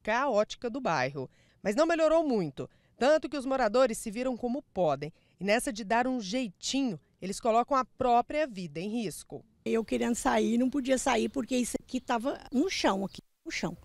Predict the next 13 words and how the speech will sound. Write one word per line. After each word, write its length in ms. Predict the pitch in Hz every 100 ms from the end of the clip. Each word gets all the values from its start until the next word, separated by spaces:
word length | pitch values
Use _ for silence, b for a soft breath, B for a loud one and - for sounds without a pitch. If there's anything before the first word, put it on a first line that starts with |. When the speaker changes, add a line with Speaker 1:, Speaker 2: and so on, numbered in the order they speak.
| B _ _ B B B B -
Speaker 2:
Aí 200 | 214 233
a 60 | 254
gente 120 | 262
suspendia 600 | 269 - - 277 233 285
e 40 |
passava 360 | 311 302 285 285
o 60 |
carro. 280 | - 190 - -
<laughs> 340 | 247 - - - - -
Chegava 480 | - 247 202 240 277
o 40 |
outro, 260 | 262 285 214
vinha, 280 | 240 349